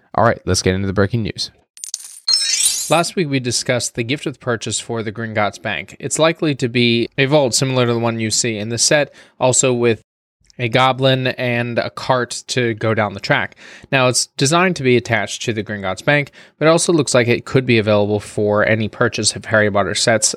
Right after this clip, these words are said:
upwards of a hundred and thirty dollars or more, which is nice because then it gives people the opportunity to get that set alongside maybe purchasing the Gringotts Bank, but they don't have to.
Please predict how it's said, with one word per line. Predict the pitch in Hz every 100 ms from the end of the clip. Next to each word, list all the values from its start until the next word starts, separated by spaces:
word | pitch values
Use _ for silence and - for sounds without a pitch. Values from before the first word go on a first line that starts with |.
| -
upwards | 120 - 117 110
of | 107
a | 104
hundred | 107 107 101
and | 101
thirty | 107 98
dollars | 98 92 104 117
or |
more, | 139 202 - - - - -
which | 233
is | 214
nice | 170 151 175
because | 135 127
then | 143
it | 139
gives | 131 127
people | - 127 127
the | 117
opportunity | 113 113 120 117
to | 110 113
get | 110 -
that | 107 -
set | - 110 - - - _
alongside | - 117 113 113 110 - 113 110 107 110 -
maybe | 113 113 113 110 131
purchasing | 143 143 - - 156
the | 151
Gringotts | 143 143 139 -
Bank, | 147 147
but | - 117
they | 117
don't | 127 -
have | - 120 107 -
to. | 120 -